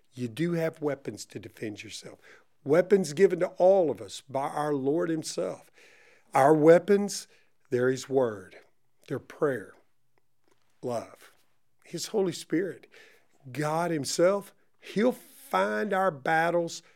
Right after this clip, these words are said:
and fight 'em for us with supernatural power. His, our job is to get ourselves out of the way and allow the mighty warrior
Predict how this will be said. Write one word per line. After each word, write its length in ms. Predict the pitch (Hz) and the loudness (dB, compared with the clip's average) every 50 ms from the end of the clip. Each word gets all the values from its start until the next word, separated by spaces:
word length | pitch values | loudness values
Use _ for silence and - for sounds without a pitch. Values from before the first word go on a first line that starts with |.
| _ _ _ | _ _ _
and 180 | - 107 101 | -4 -4 -4
fight 360 | - - - 151 143 135 139 147 | -8 -6 0 2 4 4 4 2
'em 100 | 143 131 | 0 -2
for 380 | 117 - - 120 98 95 - - | -6 -10 -12 -12 -12 -12 -18 -18
us 240 | - - - - - _ | -20 -18 -18 -20 -14 _
with 160 | - 135 131 | -10 -8 -6
supernatural 1040 | - - - - - 240 269 277 269 - 240 226 214 202 202 190 185 - 208 170 139 | -4 -4 -4 0 2 2 2 2 2 2 2 2 4 2 2 0 -2 -4 -4 -4 -4
power. 420 | - 143 143 131 120 98 92 92 - - - - _ _ | -4 -6 -6 -6 -6 -8 -10 -14 -20 -20 -20 -20 _ _
His, 480 | _ - - - 160 185 226 220 - - _ - _ - | _ -20 -8 -2 0 0 0 0 -2 -8 _ -20 _ 4
our 280 | 156 180 247 277 254 | 6 8 8 6 6
job 420 | 156 127 113 95 92 92 107 - _ _ _ _ _ _ _ _ _ _ _ | 4 0 -2 -4 -6 -14 -20 -20 _ _ _ _ _ _ _ _ _ _ _
is 120 | - - - | -4 -4 -2
to 100 | - 127 | -2 -4
get 280 | 107 101 110 156 175 185 | -4 2 4 4 6 6
ourselves 540 | 185 190 190 185 - 214 196 202 190 160 165 | 6 6 4 4 2 0 0 0 0 0 0
out 160 | 185 185 180 | 0 0 0
of 60 | 170 | 0
the 60 | 165 | 0
way 420 | 160 175 190 202 208 208 208 185 - _ _ _ _ _ _ _ _ _ _ _ _ _ _ _ _ _ _ _ _ _ _ - | 0 0 0 0 0 -2 -4 -8 -12 _ _ _ _ _ _ _ _ _ _ _ _ _ _ _ _ _ _ _ _ _ _ -6
and 140 | 120 110 107 | -6 -4 -4
allow 340 | 107 113 127 135 143 151 | -4 -4 -2 -2 -2 -2
the 120 | 143 120 101 | -2 -4 -6
mighty 400 | 98 104 120 127 139 139 143 135 | -6 -8 -8 -8 -8 -8 -8 -10
warrior 580 | 127 131 127 123 117 101 92 80 80 - _ | -8 -4 -4 -4 -4 -6 -8 -14 -20 -20 _